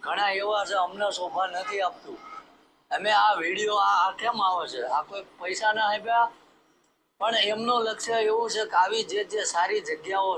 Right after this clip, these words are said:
છે એની લોકોને માહિતી પહોંચે કે જે વિના મૂલ્ય છે, તો માણસનો આ શિકાર થાય છે, એમાંથી પચીસ ઘર બચશે તો એમનું અહીં આવું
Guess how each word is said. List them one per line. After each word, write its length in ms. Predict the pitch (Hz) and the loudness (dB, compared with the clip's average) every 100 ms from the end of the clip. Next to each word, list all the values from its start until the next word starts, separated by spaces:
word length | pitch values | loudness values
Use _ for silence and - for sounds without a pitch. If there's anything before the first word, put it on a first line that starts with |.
| - | -2
છે 100 | 175 135 - - - _ _ 156 | -4 -4 -8 -20 -20 _ _ -4
એની 240 | 185 190 180 | -4 -2 -4
લોકોને 360 | 175 190 185 165 | -2 -4 -2 -4
માહિતી 480 | 147 147 190 202 190 | -2 -2 -4 -4 -4
પહોંચે 340 | 165 156 131 113 - - _ _ | -2 -2 -2 -8 -10 -20 _ _
કે 100 | 165 156 | -8 -4
જે 100 | 180 151 | -2 -2
વિના 280 | 165 208 202 | 0 0 0
મૂલ્ય 360 | 185 185 180 151 117 | -2 -4 -4 -4 -6
છે, 100 | 113 - - _ _ _ _ _ _ _ - | -8 -10 -18 _ _ _ _ _ _ _ -10
તો 60 | 170 151 | -4 0
માણસનો 400 | 170 190 185 185 180 | 2 0 -2 0 0
આ 80 | 170 | 0
શિકાર 320 | 160 165 202 190 | -6 0 0 0
થાય 200 | 165 156 123 | 0 0 0
છે, 100 | 113 - - _ - | -4 -8 -20 _ -10
એમાંથી 400 | 160 180 180 190 160 | -4 -4 -4 -8 -8
પચીસ 340 | 160 196 190 | -6 -6 -4
ઘર 160 | 165 175 160 | -2 -2 -4
બચશે 360 | 165 - 196 127 - - - _ | -6 -4 -2 -2 -4 -14 -20 _
તો 60 | 175 170 | -2 -2
એમનું 220 | 180 180 175 | 0 0 0
અહીં 180 | 175 160 | 2 2
આવું 280 | 170 175 | 0 0